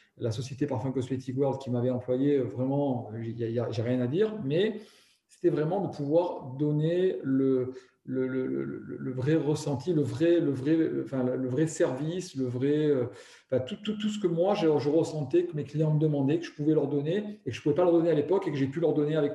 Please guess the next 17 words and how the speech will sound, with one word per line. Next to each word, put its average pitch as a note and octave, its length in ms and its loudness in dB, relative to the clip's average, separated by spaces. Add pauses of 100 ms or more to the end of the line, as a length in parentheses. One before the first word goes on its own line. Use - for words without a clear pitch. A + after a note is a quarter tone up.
avec C#3 220 0
Diffusion C#3 400 -2
Aromatique. B2 420 -2 (220)
Donc, A2+ 100 -12 (160)
vo-, C#3+ 220 -8
voilà D#3+ 300 2
à D#3+ 40 2
peu D#3+ 160 0
près, F#3+ 380 0 (640)
euh, C3 240 6
les C#3+ 400 4
objectifs, D3 640 -2
euh, C#3+ 500 4
que C#3+ 100 0
je B2+ 200 -2
voulais D3 320 2
viser. D3 440 0